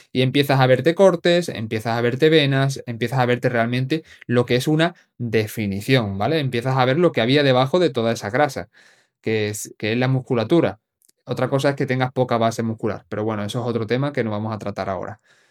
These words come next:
El, el caso es que esto es un ejemplo, ¿vale? De vein-, de una persona que le sobran veinte kilos. Ya en cada uno, pues, será,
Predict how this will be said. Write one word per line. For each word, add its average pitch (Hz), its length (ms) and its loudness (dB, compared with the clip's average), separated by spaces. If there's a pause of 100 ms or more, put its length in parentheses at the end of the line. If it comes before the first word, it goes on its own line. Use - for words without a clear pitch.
(220)
El, 143 480 4
el 143 140 0
caso 175 240 4
es 196 40 -8
que 185 80 0
esto 175 140 0
es 156 40 -2
un 143 120 2
ejemplo, 98 400 -2
¿vale? 147 200 0
De 113 300 2
vein-, 127 280 0
de 123 100 2
una 131 140 0
persona 151 280 0
que 147 60 0
le 127 60 2
sobran 151 420 0
veinte 117 380 -2
kilos. - 440 -14 (800)
Ya 127 200 4
en 131 80 4
cada 110 280 2
uno, 175 300 4
pues, 113 220 0
será, 107 600 -4